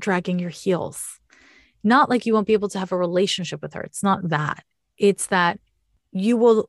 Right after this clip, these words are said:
have progressed past some of her deepest shit that you actually can really identify with her around. And whenever we do that, unconsciously what happens is something in our, like,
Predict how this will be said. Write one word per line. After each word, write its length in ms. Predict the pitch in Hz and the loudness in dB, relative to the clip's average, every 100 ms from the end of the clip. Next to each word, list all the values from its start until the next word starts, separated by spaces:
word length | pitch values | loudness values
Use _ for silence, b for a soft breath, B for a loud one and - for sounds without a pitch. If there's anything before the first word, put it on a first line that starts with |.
| - | -6
have 200 | - 180 - | -6 -6 -4
progressed 840 | 202 190 180 170 190 233 - - _ | 0 0 0 -2 -2 -4 -10 -16 _
past 600 | - 185 180 - - _ _ _ | -4 -2 -2 -6 -14 _ _ _
some 180 | - 214 | -4 -2
of 120 | 208 | -2
her 100 | 208 196 | -2 -4
deepest 680 | 175 208 190 190 - - - | -2 -4 -2 -4 -4 -14 -12
shit 380 | - 196 240 - | -4 -2 -2 -4
that 100 | - | -4
you 140 | 165 190 | -4 -2
actually 380 | 165 - - 196 | -4 -2 -2 -2
can 160 | 190 | 0
really 220 | 175 175 165 | 0 0 0
identify 720 | 165 - 160 165 170 - - | -4 -2 -2 0 -4 -6 -10
with 180 | - | -12
her 140 | - 143 | -6 -4
around. 440 | - - - - - _ _ _ _ _ _ - | -4 -6 -8 -12 -18 _ _ _ _ _ _ 2
And 180 | 214 202 | 4 6
whenever 560 | 208 208 220 226 269 | 6 4 -2 2 2
we 480 | 233 220 214 208 196 180 | 2 0 0 0 -2 -6
do 240 | 160 226 | 0 0
that, 360 | 190 - - 214 _ _ _ _ _ _ _ _ | 0 -2 -4 -6 _ _ _ _ _ _ _ _
unconsciously 880 | 214 226 240 - 240 247 240 - 190 | 0 0 0 -2 -2 0 -4 -8 -6
what 180 | 180 175 | -4 -6
happens 400 | - 170 185 175 - | -6 -6 -6 -8 -4
is 220 | 190 - b b | -4 -4 b b
something 400 | - 226 220 226 | -2 0 0 -2
in 120 | 196 | -2
our, 140 | 185 170 | -2 -2
like, 200 | 165 | -4